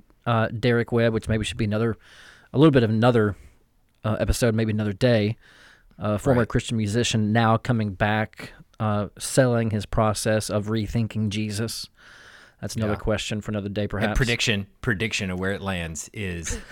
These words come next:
Speaker 2: <laughs> I don't like categories,
Speaker 1: <laughs>
Speaker 2: and I don't really like all those terms that you use, but
Speaker 1: Let's wait for the
Speaker 2: that's
Speaker 1: album.
Speaker 2: my prediction.
Speaker 1: They've got a
Speaker 2: That is exactly where
Speaker 1: documentary
Speaker 2: it's gonna,
Speaker 1: or an
Speaker 2: that's where
Speaker 1: album,
Speaker 2: it's gonna go,
Speaker 1: something.
Speaker 2: man.
Speaker 1: Okay, and it's called next,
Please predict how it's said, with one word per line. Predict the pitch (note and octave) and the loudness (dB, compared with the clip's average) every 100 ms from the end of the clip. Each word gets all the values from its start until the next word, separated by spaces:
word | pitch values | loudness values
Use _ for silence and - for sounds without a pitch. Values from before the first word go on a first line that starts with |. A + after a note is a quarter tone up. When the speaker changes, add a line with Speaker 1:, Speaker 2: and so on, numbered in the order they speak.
| G#3 - | -20 -20
Speaker 2:
<laughs> | - - - - | -20 -20 -20 -6
I | C3 | -2
don't | F3+ | -2
like | F3 F3 - | 0 -4 -4
categories, | G#2 A2 C3+ D3+ D#3 D#3+ E3 D#3 - - | 0 0 0 -2 -2 -2 -2 -6 -12 -14
Speaker 1:
<laughs> | - C#3+ C#3 | -2 -2 0
Speaker 2:
and | C3 A#2+ A#2 A2 A2 G#2+ G#2 G#2 G#2+ - | 0 0 0 -2 -2 -2 -2 -4 -6 -6
I | A2 | -6
don't | A2+ C#3 | -2 -2
really | C3 C#3 C3 | -2 -2 0
like | A2+ A2+ A2+ - - - - | 0 -2 -2 -6 -12 -16 -8
all | A2 | -6
those | A2+ A#2+ - | -4 -4 -6
terms | - G#2+ G2+ B2+ C#3+ C#3+ | -6 -4 -2 0 -2 -4
that | D3 C3 | -4 -4
you | D3 | -2
use, | C3+ D3 D3+ D3+ D#3 D3 C#3 - - - | -2 -2 -2 -4 -6 -8 -10 -14 -14 -12
but | A2 G#2 G2+ G2+ G2 - _ | -8 -6 -6 -6 -8 -10 _
Speaker 1:
Let's | - B2 - | 2 2 6
wait | F#3+ F#3+ | 6 6
for | F3+ | 4
the | F#3 | 4
Speaker 2:
that's | C3 B2+ A2 | 6 6 4
Speaker 1:
album. | |
Speaker 2:
my | A2+ | 2
prediction. | A2+ B2 A2+ - G2 F#2 | 2 2 2 0 -2 -4
Speaker 1:
They've | - A#2 | -2 4
got | D#3+ D3 | 8 8
a | |
Speaker 2:
That | |
is | A#2 | 8
exactly | D3 F3+ G3 | 8 8 4
where | |
Speaker 1:
documentary | F#3 F3+ F3+ F3 | 4 4 2 2
Speaker 2:
it's | |
gonna, | E3+ D3 - _ | 0 -4 -8 _
Speaker 1:
or | C#3 C3+ | 0 2
an | A#2+ | 4
Speaker 2:
that's | A#2 B2+ | 2 2
where | C3 | 2
Speaker 1:
album, | C3 B2+ | 0 2
Speaker 2:
it's | |
gonna | G2+ C3+ | 2 2
go, | |
Speaker 1:
something. | B2+ B2+ | 0 -2
Speaker 2:
man. | B2+ _ - | -4 _ -20
Speaker 1:
Okay, | - B2 B2 | -6 -2 0
and | B2 | 0
it's | A#2 | -4
called | - A#2 | 0 2
next, | A2+ A2 | 0 -6